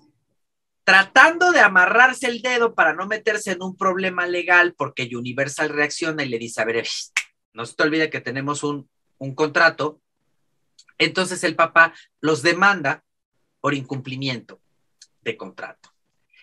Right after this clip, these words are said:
Y, este, y se arrancan los chingadazos a mil, porque pues ahí sí ya vamos sobre abogados y quién fue, y pégale, pégale, que ella fue, y yo no fui, fue Tete, ya sabes.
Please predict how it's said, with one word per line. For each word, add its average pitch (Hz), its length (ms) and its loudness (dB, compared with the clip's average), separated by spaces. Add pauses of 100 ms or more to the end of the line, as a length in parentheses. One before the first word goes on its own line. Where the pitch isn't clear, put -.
(160)
Y, 123 180 -4
este, 127 480 -6
y 156 240 -4
se - 140 -2
arrancan 185 580 0
los 135 180 -6
chingadazos 143 800 -4
a 185 100 4
mil, 208 400 -6 (180)
porque 135 220 -8
pues - 140 -14
ahí 151 220 2
sí 190 160 -8
ya 170 160 2
vamos 160 280 0
sobre 117 240 -4
abogados 143 720 2
y 95 200 -18 (120)
quién 143 240 0
fue, 160 380 0
y 127 220 -6 (320)
pégale, 147 340 0
pégale, 143 380 -4
que 156 80 -2
ella 147 200 0
fue, 151 200 -2
y 151 80 -2
yo 147 100 -6
no 143 160 -10
fui, 147 200 -6
fue 147 160 -6
Tete, - 360 -10
ya 147 80 -2
sabes. 175 360 -2